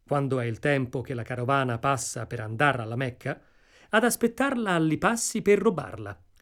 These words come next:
E menano con sé con le mogli,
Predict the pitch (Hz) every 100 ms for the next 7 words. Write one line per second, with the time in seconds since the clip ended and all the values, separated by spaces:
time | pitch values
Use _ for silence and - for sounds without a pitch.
0 | _ - _ _ - _ 190 202 214 254
1 | 139 113 110 - 147 135 - 226 220 180
2 | 156 208 127 98 104